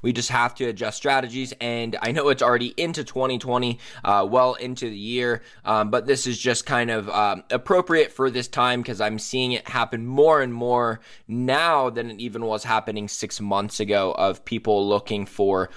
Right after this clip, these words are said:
accounts that they are okay cutting ties with. So the first thing that you need to do is that you have to, your account has to make a strong first impression. So as soon as someone visits your profile, whether they follow you or not,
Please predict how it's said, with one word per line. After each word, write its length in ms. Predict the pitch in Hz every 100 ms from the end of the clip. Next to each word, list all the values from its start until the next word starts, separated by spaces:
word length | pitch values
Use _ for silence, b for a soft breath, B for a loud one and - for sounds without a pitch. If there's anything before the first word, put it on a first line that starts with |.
| B B
accounts 400 | 110 - 143 135
that 140 | 123 -
they 120 | 113
are 260 | 104 98 -
okay 400 | 107 - 117 110
cutting 340 | 107 104 98
ties 340 | - 104 101 101
with. 240 | 90 - B B B
So 240 | - 175
the 120 | 147
first 300 | 180 262 -
thing 140 | 247 202
that 80 | -
you 100 | 156
need 240 | 156 -
to 100 | 151
do 440 | 131 135 123 117 - - - - - - - -
is 160 | 131
that 140 | 143 139
you 180 | 135
have 320 | 131 156 190 -
to, 260 | 180 139 - -
your 220 | 131 135
account 300 | 131 208 180
has 180 | 165 147
to 100 | 135
make 200 | 131 117
a 40 |
strong 400 | - - 117 113
first 320 | 107 104 -
impression. 600 | 92 90 - - - 69 - B B B B
So 400 | - 143 139 139 -
as 180 | 131
soon 280 | - 208 240
as 100 | 294
someone 480 | - 180 170 165 143
visits 420 | 120 139 135 127
your 140 | 131 117
profile, 560 | 120 113 110 95 87
whether 280 | 110 135 139
they 140 | 123 104
follow 440 | - 147 160 170
you 280 | 170 160 -
or 180 | 120 110
not, 500 | 101 113 107 87